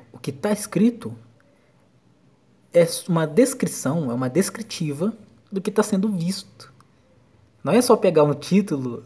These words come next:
hum, em francês ou em inglês e traduzir para o português. Às vezes a tradução é o que tá sendo visto.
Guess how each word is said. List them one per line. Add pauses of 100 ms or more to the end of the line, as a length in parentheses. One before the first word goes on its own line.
hum, (200)
em
francês
ou
em
inglês (340)
e
traduzir
para
o
português. (720)
Às
vezes
a
tradução
é
o
que
tá
sendo
visto.